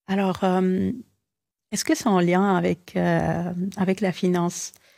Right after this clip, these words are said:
Euh, je pense que oui. En fait, euh,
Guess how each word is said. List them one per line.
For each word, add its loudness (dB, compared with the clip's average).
Euh, 0
je -14
pense 4
que 4
oui. 0
En 4
fait, 4
euh, 6